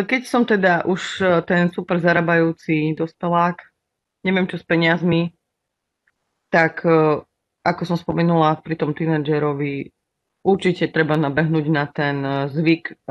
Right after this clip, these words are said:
niečo si odkladať. Ideálne, hovorím, desať percent aspoň z toho svojho príjmu. To by mala byť taká, e, automatická záležitosť. Aj taký, e, človek v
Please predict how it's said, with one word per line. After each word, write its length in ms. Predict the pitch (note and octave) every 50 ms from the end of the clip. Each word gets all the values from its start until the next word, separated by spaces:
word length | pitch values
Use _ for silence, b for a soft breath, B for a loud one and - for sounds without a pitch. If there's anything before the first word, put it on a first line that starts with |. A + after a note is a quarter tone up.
| D3 D3+ D3+ D3 C#3+ C#3 C3+ C3+ C#3
niečo 240 | D#3+ F3 D#3+ F3
si 160 | D#3+ - D#3+ D3+
odkladať. 560 | D#3 - - E3+ E3 E3 F3 F#3 F#3+ F#3+ - _ _ _ _ _ -
Ideálne, 480 | F3+ F3 F3+ F3+ D#3+ D#3 D3 D3+ D3+ D#3+
hovorím, 320 | D#3 D3+ C#3+ C#3 D3 C3
desať 260 | D#3+ F3 F3 - - _ -
percent 400 | D#3 D3+ D3+ - D#3+ D3 C#3 -
aspoň 400 | C#3+ D3 - - D3 C#3 D3+ _
z 20 |
toho 220 | - - D3 C#3+ C#3+
svojho 380 | - _ - D#3+ D3+ D3+ C#3
príjmu. 480 | - D#3+ E3+ F3 F3+ F#3 F#3 F#3+ F#3+ _ _ b b b b b b b b b b b b b b b b b b _ _ _ -
To 20 | -
by 60 | F3 F3
mala 240 | E3+ E3 D#3+ D#3+ D#3
byť 160 | D3+ D3+ D3+
taká, 560 | - D#3 D3+ - - D#3 D3 C#3+ C#3+ C#3 C#3 C3+ _ _ _ _ _ _ _ _ _ _ _ -
e, 40 | D3+
automatická 920 | C#3+ C#3+ C#3 - - D#3+ E3 - E3 D#3 D#3 - D3 _ - - D3+ D3
záležitosť. 640 | D3+ C#3 C#3+ D3 C3+ D3 C#3+ - D3+ C#3 C3+ - _ _ _ _ _ _ _ _ - C3+ C3+ -
Aj 100 | E3+ F3+ F3
taký, 560 | - G3 F#3 F#3+ - G3 G3 F#3+ F#3 F#3 F3 -
e, 180 | D3+ E3 E3 E3
človek 400 | - G#3+ G#3 G3 F#3+ F#3 E3+ E3
v 160 | - - D#3+